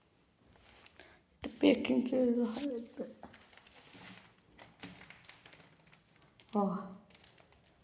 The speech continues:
वैशाली गोडाम, तालुका गेवराई, जिल्हा बीड. बीडचा आहे बघा. ही ऑर्डर चालली.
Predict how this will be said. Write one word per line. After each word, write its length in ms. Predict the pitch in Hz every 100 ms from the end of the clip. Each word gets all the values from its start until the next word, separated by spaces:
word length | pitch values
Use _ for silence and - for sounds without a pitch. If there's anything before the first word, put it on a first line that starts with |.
| _ _ _ _ _ _ -
वैशाली 840 | 196 208 214 196 - 202 196 208 220
गोडाम, 720 | 220 - 202 208 196 196 214 - - - - _ - - - - _ _ -
तालुका 480 | 208 208 202 208 214
गेवराई, 580 | 196 208 202 196 202 202 214 185
जिल्हा 360 | 196 202 202 202
बीड. 400 | 190 208 202 - - - - - - -
बीडचा 460 | 185 247 214 - 208
आहे 100 | 175
बघा. 100 | 175
ही 920 | - - - - _ _ _ - 214
ऑर्डर 480 | 214 208 196 190 -
चालली. 300 | 214 196